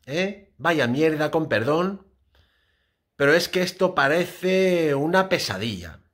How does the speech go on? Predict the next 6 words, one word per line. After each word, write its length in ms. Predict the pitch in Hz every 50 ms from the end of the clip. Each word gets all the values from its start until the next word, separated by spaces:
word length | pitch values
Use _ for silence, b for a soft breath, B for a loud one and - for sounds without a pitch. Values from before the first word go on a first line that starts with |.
| _ _ _
Una 240 | - 170 185 196 185
pesadilla 960 | 180 147 - - 127 127 165 202 208 208 220 220 226 233 247 262 240 - _ _ _ _ _ _ _ _ _ _ _ _ _ _ _ _ _ _ -
que 120 | - 185
no 140 | 214 233 226
tiene 240 | 233 226 214 190 175
fin. 680 | - - 262 262 226 151 107 90 82 78 76 - -